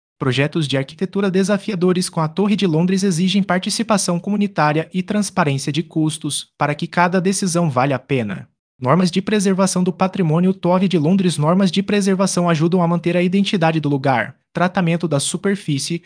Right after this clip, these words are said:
escolha de materiais compatíveis e registro de cada intervenção. O objetivo é manter a Torre de Londres reconhecível, mesmo com melhorias necessárias. Documentação de mudanças e intervenções é essencial para a memória histórica,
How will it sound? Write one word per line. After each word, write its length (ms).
escolha 400
de 120
materiais 480
compatíveis 760
e 80
registro 480
de 140
cada 320
intervenção. 760
O 80
objetivo 560
é 80
manter 300
a 60
Torre 300
de 120
Londres 380
reconhecível, 920
mesmo 300
com 100
melhorias 480
necessárias. 880
Documentação 680
de 100
mudanças 540
e 80
intervenções 800
é 80
essencial 640
para 220
a 20
memória 340
histórica, 640